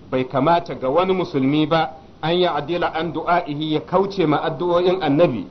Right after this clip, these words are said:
"Wa qad ihtala ash-shaytanu lin-nasi min hadha al-maqam."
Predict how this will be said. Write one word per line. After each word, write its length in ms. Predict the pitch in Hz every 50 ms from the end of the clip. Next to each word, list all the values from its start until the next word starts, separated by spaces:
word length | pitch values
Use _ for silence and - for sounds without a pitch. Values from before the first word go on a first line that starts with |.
| - - - - - - -
"Wa 140 | - 139 151
qad 180 | - 147 147 160
ihtala 560 | 170 - - - 170 185 190 196 202 190 185
ash-shaytanu 680 | 175 - - 185 165 165 170 185 180 180 185 180 175
lin-nasi 560 | 170 165 160 160 165 170 175 180 175 175 170 160
min 180 | 156 151 143 127
hadha 320 | 151 165 170 170 156 165
al-maqam." 920 | 156 147 147 139 131 - 151 151 147 143 139 127 113 101 95 90 82 80